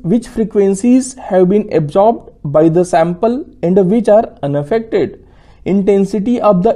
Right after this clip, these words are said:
absorbed radiation will be decreased and the signal will be amplified by the amplifier like this.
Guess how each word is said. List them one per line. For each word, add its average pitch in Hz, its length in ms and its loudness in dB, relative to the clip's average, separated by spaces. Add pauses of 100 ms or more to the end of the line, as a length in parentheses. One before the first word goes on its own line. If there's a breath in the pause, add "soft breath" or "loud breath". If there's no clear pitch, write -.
absorbed 202 520 0
radiation 190 680 2
will 160 200 0
be 160 60 2
decreased 226 640 -2 (200)
and 180 160 0
the 196 60 2
signal 196 580 2
will 208 180 2
be 185 240 -2
amplified 220 760 0
by 160 160 2
the 156 260 0
amplifier 226 600 0 (160)
like 151 340 0
this. 190 420 -2